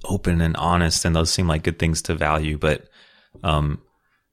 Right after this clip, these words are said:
H R people might, might get a little antsy at the idea of giving someone detailed feedback on why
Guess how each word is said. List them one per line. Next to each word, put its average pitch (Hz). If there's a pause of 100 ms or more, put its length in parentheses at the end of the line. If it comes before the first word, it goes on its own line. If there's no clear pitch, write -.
(240)
H 87
R 80
people 85
might, 80
might 82
get 82
a 85
little 80
antsy 80
at 78
the 87
idea 78
of 78
giving 80
someone 82
detailed 82
feedback 98
on 110
why 95